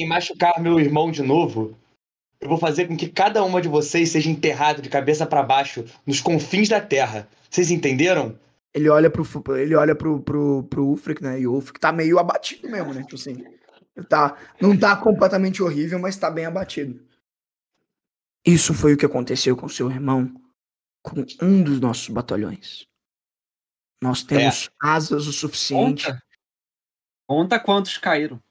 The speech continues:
Speaker 2: "Nós temos asas o suficiente pra tra-, tapar todo o sol. Então
Speaker 1: É.
Speaker 2: saiba
Speaker 1: Então
Speaker 2: disso."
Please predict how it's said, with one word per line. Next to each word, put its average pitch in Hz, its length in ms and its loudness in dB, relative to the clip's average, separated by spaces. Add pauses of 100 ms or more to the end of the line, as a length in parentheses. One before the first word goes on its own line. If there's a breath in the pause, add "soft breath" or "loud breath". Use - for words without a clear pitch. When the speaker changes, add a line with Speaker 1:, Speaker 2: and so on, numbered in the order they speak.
(800)
Speaker 2:
"Nós 135 240 -2
temos 135 300 -4
asas 131 220 0
o 131 80 -4
suficiente 123 580 -8
pra 117 140 -6
tra-, 120 300 -6 (160)
tapar 123 460 -4
todo 156 260 -2
o - 40 -14
sol. 107 460 -4 (960)
Então 143 220 2
Speaker 1:
É. 139 40 4
Speaker 2:
saiba 147 460 2
Speaker 1:
Então 175 80 4
Speaker 2:
disso." 131 400 0